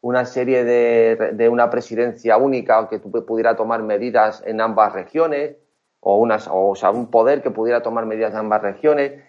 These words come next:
libre circulación de personas, no libre circulación en el sentido que entendemos aquí, que no tengas que, que solo vayas con el D N I, sino que la cuestión es que,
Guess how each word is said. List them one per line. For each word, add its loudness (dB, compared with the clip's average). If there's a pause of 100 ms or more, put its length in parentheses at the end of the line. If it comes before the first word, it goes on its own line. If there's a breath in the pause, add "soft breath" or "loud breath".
libre 4
circulación -2
de -2
personas, -2
no 0
libre -2
circulación -2
en -4
el 0
sentido 0
que 0
entendemos -2
aquí, -4
que 2
no 2
tengas 0
que, 0
que -4
solo 0
vayas 2
con -10
el -6
D -4
N -4
I, -8 (260 soft breath)
sino -2
que 2
la 4
cuestión -6
es 0
que, -10